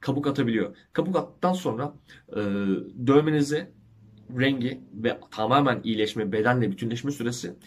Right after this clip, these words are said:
bir ay, iki ay, üç ay gibi süreçtir arkadaşlar. E, duş alma konusuna geldiğimizde, dövmenizde duş alacağınız zaman arkadaşlar, ilk gün duş almak zorundaysanız streçle sarıp duş alabilirsiniz. Fakat streç duştan sonra çıkarıp tekrar te-, tertemiz temizleyin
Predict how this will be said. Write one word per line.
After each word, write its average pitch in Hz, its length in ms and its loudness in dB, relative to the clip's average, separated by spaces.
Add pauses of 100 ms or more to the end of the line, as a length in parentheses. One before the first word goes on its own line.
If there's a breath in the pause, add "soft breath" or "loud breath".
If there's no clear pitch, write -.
(260 loud breath)
bir 120 180 6
ay, 120 180 0
iki 120 260 -4
ay, 139 200 0
üç 135 180 -4
ay 95 160 -2 (260)
gibi 113 360 -2
süreçtir 101 460 -4
arkadaşlar. 78 560 -12 (680 loud breath)
E, 101 400 -4 (480)
duş - 340 0
alma 156 400 4
konusuna 139 400 -2
geldiğimizde, 110 720 0
dövmenizde 117 600 2
duş 120 160 -4
alacağınız 95 440 -2
zaman 104 240 -6 (100)
arkadaşlar, 123 500 -4
ilk 196 260 -2
gün 110 280 2
duş 143 160 4
almak 135 300 0
zorundaysanız 120 840 0 (400 loud breath)
streçle 190 520 0
sarıp 147 360 -2 (320)
duş 143 180 2
alabilirsiniz. 120 500 0
Fakat 139 300 -4
streç 139 320 -2
duştan 147 280 -2
sonra 135 240 -4
çıkarıp - 420 -6
tekrar 127 380 -2
te-, 104 280 -6
tertemiz 101 540 -6
temizleyin 127 560 -2